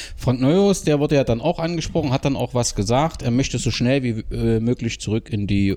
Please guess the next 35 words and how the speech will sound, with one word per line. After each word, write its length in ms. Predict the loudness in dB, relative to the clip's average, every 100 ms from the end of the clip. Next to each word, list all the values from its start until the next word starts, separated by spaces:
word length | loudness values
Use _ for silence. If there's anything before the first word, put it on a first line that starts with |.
| 0
Oberliga. 560 | -2 2 2 0 -2 -4 -12 -14 -14 -14 -18 -20 -6 2
Ihm 160 | 2
fehlt 260 | 4 2 4
der 140 | 2
Hype. 220 | 2 2 -2 -18 -16 -6
Die 100 | -4
Zuschauerzahlen 760 | -2 0 0 -2 -2 0 0 0
gehen 240 | 0 0
zurück. 460 | -2 -2 -4 -8 -8
Es 200 | -6 -4
ist 40 |
eine 80 | -4
Kostenexplosion. 960 | -2 -4 -4 -6 -6 -6 -4 0 0 0
Der 120 | 0
Etat 280 | 2 2 2
hätte 160 | 0
sich 160 | -4 -6
verdoppelt 500 | -4 -4 -2 -2 -4 -16 -20 -20 -20 -12 -2
im 240 | 2 2
Vergleich, 500 | 0 0 2 0 -2
äh, 320 | -2 0 0
zu 140 | -2 -2
den 160 | -2
Vorjahren. 540 | -2 0 2 0 -2 -6 -10 -12 -10 -10 -10 -14 -20 -20 -18 -14 -12 -12 -12 -14 -14 -6
Ich 120 | -2 0
ver-, 120 | 0
ich 100 | 0
verstehe 240 | 0 2 0
das 140 | -2
echt 220 | -2 -2 -2
nicht, 140 | 0
weil 100 | 0
vor 140 | 0
zwölf 260 | 0 0 2
Jahren, 220 | 0 0